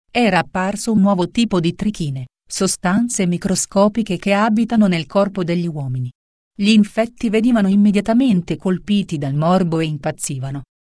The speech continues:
Mai nessuno si era considerato tanto intelligente e nel giusto al di là di qualsiasi dubbio, quanto gli infetti consideravano se stessi.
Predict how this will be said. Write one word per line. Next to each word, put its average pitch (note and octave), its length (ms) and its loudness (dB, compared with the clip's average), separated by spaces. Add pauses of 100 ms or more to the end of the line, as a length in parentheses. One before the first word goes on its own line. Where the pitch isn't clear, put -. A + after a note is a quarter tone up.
(440)
Mai F#3 360 0
nessuno G#3 480 2
si G3+ 140 -4
era F3+ 160 0
considerato F#3+ 760 2
tanto F#3+ 400 0
intelligente G3 840 -4
e G3+ 120 -4
nel F3 200 0
giusto E3+ 420 -4
al F3 120 2
di F3+ 140 0
là G3+ 180 2
di A#3 140 2
qualsiasi E3 760 -4
dubbio, C3+ 400 -6 (220)
quanto F#3 380 2
gli D#3+ 100 -2
infetti G3 640 -2
consideravano A3+ 880 0
se - 160 -4
stessi. - 580 -8